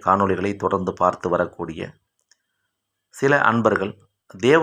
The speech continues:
மோகினி வசிய தாயத்து என்றால் என்ன? அதை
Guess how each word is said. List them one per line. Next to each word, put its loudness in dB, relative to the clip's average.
மோகினி 2
வசிய 0
தாயத்து 2
என்றால் 0
என்ன? -6
அதை 2